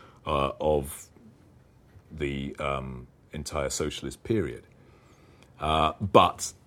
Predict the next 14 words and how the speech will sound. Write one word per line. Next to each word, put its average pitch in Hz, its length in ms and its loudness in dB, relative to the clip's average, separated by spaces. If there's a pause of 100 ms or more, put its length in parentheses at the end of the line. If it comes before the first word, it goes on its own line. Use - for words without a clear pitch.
(140)
its 98 160 -2
long-term 87 640 6
effect, - 460 -6
i-, - 180 -4
ironically, 78 600 0
has 82 160 -4
been 82 380 -2 (800)
anti-egalitarian, 69 1200 0 (600)
because 90 720 2 (440)
the 95 120 4
experience 95 1000 6 (220)
of 85 160 -2
that 71 260 -2 (640)
era, 71 380 2